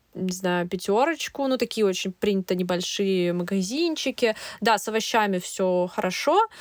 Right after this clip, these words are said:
а, там с какими-то категориями продуктов тоже, но вот какие-то просто прикольные йогурты или вот что-то такое очень сложно было найти. В Турции нужно было, там есть магазин Carrefour,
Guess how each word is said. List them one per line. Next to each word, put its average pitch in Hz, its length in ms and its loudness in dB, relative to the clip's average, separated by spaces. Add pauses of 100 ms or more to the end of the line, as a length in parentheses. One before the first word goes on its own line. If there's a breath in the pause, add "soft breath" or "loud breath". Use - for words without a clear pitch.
(500 loud breath)
а, 214 440 2
там 190 140 0
с - 60 -8
какими-то - 400 -2
категориями 190 480 0
продуктов 202 520 -2
тоже, 349 320 2
но 254 100 2
вот 254 120 0
какие-то 311 500 0
просто 240 800 2
прикольные 233 800 2
йогурты 190 880 2
или 185 100 0
вот 185 160 -2
что-то 220 320 -2
такое 190 360 2
очень - 140 -4
сложно 185 380 0
было 175 160 -2
найти. 165 300 -4
В - 80 -14
Турции 302 540 0 (360 loud breath)
нужно 240 340 2
было, 220 460 2 (160)
там 220 120 4
есть 220 200 2
магазин 214 380 2
Carrefour, 285 640 2